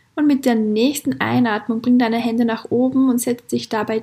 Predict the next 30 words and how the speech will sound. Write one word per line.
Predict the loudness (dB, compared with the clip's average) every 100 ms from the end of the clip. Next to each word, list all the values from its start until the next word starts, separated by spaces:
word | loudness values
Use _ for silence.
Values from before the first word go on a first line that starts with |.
| -6
tief | -2 2 4 2 -2
in | 2 4 4
deinen | 2 -2 -2
Yoga-Stuhl. | -2 2 0 0 -8 -10 -8 -4 0 0 0 -10 _ _ _ _ _ _ _ _ _ _ _ -12
Vielleicht | -6 0 0 -2
kannst | 0 0 0
du |
deine | -2 0 0 -2 -4 -6 _ _ -20 _
Oberschenkel | -2 2 2 0 -2
sogar | -4 -4 -4
parallel | -4 -2 -2 -2
zum | 0 2
Boden | 2 2 0
bringen. | 0 0 0 0
Finde | 0 0
hier | 2 0 0
eine | -4 -6 -8 -12 _ _ _ -8
angenehme | 0 4 4 4 2 0 0 -2
und | -4 -6
stabile | -6 -6 0 0 0
Position | -2 -4 -4 -2 0 0
für | 0 0
dich. | 0 -2 -4 -4
Gerne | -2 0 0
kannst | 0 -2 -6 -4
du |
deine | -4 -2 -4 -6
Beine | -6 -4 -2 -4 -4
aneinander | -2 -2 -2 -2 -2
bringen, | -4 -4 -2 -2 -4